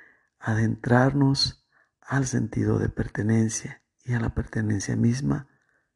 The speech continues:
de esa relación Dios-hombre que se convierte y se traslada a una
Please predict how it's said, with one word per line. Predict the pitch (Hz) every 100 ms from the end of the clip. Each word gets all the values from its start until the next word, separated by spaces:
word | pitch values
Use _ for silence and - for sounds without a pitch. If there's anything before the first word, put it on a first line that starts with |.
| _ _ _ _ -
de | 104 98 _
esa | - 117 - - 110 -
relación | - 107 110 101 107 107 104 110 - _ _ _ _ _ _ -
Dios-hombre | - 107 104 101 - - _ _ - 95 95 104 104 - _ _ _ _ _ _ _ _ _ -
que | 113
se | - 123
convierte | - 98 95 98 104 - 120 120 -
y | 120
se | -
traslada | 127 107 104 107 120 127 143 _ _ _ _ _ _ _ _ _ _ _ _ _ _ _ _ _ _ _ _ _ _ _ _ _ -
a | 117 110 -
una | - 117 113 113 110 110 -